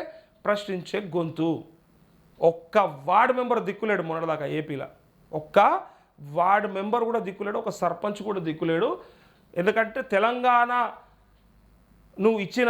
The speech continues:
తర్వాత ఉమ్మడి ఆంధ్రప్రదేశ్గా ఉన్నటువంటి ఆంధ్రప్రదేశ్ని తెలంగాణ,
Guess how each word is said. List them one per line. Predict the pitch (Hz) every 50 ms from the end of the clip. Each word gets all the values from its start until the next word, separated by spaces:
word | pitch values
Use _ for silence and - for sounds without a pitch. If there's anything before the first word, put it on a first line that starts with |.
| 226 220 208
తర్వాత | 185 190 202 208 202 196 - 165 143 - - - _ _ -
ఉమ్మడి | 175 202 226 233 233 226
ఆంధ్రప్రదేశ్గా | 226 226 214 214 214 214 214 214 214 220 208 208 202 196
ఉన్నటువంటి | 190 190 185 185 185 180 180 180 165 170 165 147 143 - - - - - 139 165
ఆంధ్రప్రదేశ్ని | 196 202 226 - 220 214 226 233 226 233 247 277 302 370 - - _ _ _ _ _ _ _ -
తెలంగాణ, | - 185 208 226 233 240 233 233 226 233